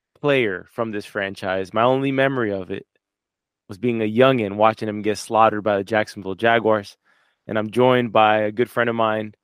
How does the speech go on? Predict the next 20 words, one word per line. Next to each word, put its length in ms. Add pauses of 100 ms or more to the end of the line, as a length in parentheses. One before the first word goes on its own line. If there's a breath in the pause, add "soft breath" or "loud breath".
(580)
and 320 (300)
first-time 480
guest 340
on 220
this 160
series, 640 (1120)
and 140
probably 320
gonna 160
be 80
joining 340
throughout 480 (500)
as 180
we 200
talk 300
about 300
Hard 200
Knocks 240
and 100
react 540